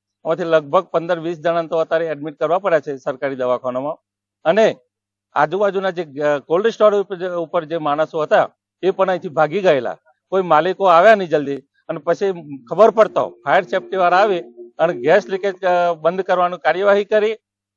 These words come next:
અને આજુબાજુના જે માણસો ભેગા થઈ ગયા હતા, એમને કહ્યું કે, "ભાઈ, આ ગેસ લીકેજનું કા-, બંધ કરો." તો માલિકો એવું કહે કે, "ભાઈ, અમે, અ, આવતીકાલે બધું વ્યવસ્થિત કરી દઈશું." પણ આજે જે પચાસ સાઈઠ જણોને, અ, તકલીફ થઈ અને દવાખાને દાખલ કરવા પડ્યા,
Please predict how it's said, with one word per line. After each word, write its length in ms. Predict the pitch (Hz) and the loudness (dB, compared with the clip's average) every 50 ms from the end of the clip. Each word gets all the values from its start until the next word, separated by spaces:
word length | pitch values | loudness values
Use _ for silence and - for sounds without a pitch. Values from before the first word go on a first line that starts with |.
| _ _ | _ _
અને 300 | 156 170 180 185 180 180 | -2 0 0 0 0 -2
આજુબાજુના 880 | 180 - - 143 147 156 190 190 185 175 170 180 175 175 175 175 175 | -4 -2 -2 -2 -2 0 0 0 0 0 0 -4 -2 0 0 0 0
જે 320 | 165 143 165 170 170 170 165 - _ _ _ _ _ _ | -2 -4 -6 -6 -6 -6 -10 -12 _ _ _ _ _ _
માણસો 380 | 135 139 147 156 175 175 196 185 | -2 2 4 4 4 2 0 -4
ભેગા 320 | 156 143 151 143 165 190 | -6 -4 0 4 4 4
થઈ 160 | 190 226 202 196 | 4 4 0 2
ગયા 100 | 180 156 | 0 0
હતા, 200 | 131 135 123 - _ _ _ _ _ _ - | 0 0 -4 -4 _ _ _ _ _ _ -6
એમને 340 | 156 165 170 180 185 180 175 | -6 -4 -2 -2 -2 -4 -2
કહ્યું 280 | - 185 190 208 202 | 2 2 2 2 2
કે, 60 | 190 | 0
"ભાઈ, 140 | 175 175 185 | -2 2 2
આ 80 | 175 175 | 2 2
ગેસ 340 | 156 123 139 165 190 - - | 2 0 0 0 0 0 -4
લીકેજનું 380 | 185 175 190 185 165 165 170 | -8 -6 -6 -8 -8 -10 -12
કા-, 320 | - - 165 160 165 165 156 | -2 0 2 2 2 2 0
બંધ 260 | 147 143 156 180 202 | -2 -4 -2 -2 -2
કરો." 360 | 196 233 220 220 196 127 - _ _ _ _ _ _ _ _ _ _ _ _ _ | 4 6 6 8 8 6 2 _ _ _ _ _ _ _ _ _ _ _ _ _
તો 220 | 175 185 190 190 | 0 0 0 0
માલિકો 460 | 165 165 160 156 165 180 170 - 190 | 0 2 2 2 2 0 -4 -2 -2
એવું 140 | 190 208 208 | -2 -2 -2
કહે 100 | 208 - | -4 -8
કે, 80 | 190 165 | -6 -2
"ભાઈ, 120 | 175 180 | -2 -2
અમે, 140 | 180 165 170 | -2 -2 -6
અ, 200 | - - 165 160 156 156 156 151 147 | -10 -10 -4 -2 -2 0 0 0 -2
આવતીકાલે 500 | - 147 139 135 208 202 170 170 165 170 | -2 -4 -6 -6 -10 -4 -2 -2 -2 0
બધું 220 | 160 160 143 160 156 | -4 -6 -8 -6 -4
વ્યવસ્થિત 420 | 151 147 147 143 - 151 143 _ | -4 -4 -4 -6 -10 -16 -8 _
કરી 180 | 185 202 233 220 | -2 -2 0 0
દઈશું." 400 | 196 170 139 - 131 110 104 _ _ _ _ _ _ _ | 0 -2 -2 -6 -10 -14 -14 _ _ _ _ _ _ _
પણ 140 | 180 185 | 0 2
આજે 280 | 175 156 165 160 185 196 | 4 4 4 4 0 -2
જે 120 | 175 196 | -2 -4
પચાસ 380 | 196 - - 160 - 190 190 180 | -4 -2 -4 -2 0 0 -2 0
સાઈઠ 220 | - 170 170 180 | 2 0 0 0
જણોને, 340 | 156 180 175 175 175 175 170 | -2 -4 -4 -4 -4 -4 -4
અ, 300 | 170 165 160 156 156 151 | -4 -4 -4 -4 -4 -4
તકલીફ 360 | 139 - 151 - - 175 180 | -6 -8 -10 -10 -8 -10 -10
થઈ 280 | 147 _ 208 240 196 135 - _ _ _ _ _ _ _ _ _ _ | -10 _ -4 -2 -2 -2 -4 _ _ _ _ _ _ _ _ _ _
અને 120 | 156 165 160 | -10 -6 0
દવાખાને 460 | 151 165 180 196 190 202 190 196 190 | 2 4 4 4 2 2 -2 -2 0
દાખલ 280 | 175 180 170 - 202 | 0 0 2 2 -2
કરવા 300 | 214 208 208 175 165 143 | 0 2 0 2 2 0
પડ્યા, 300 | 127 147 139 131 131 131 | 0 -2 -4 -4 -4 -8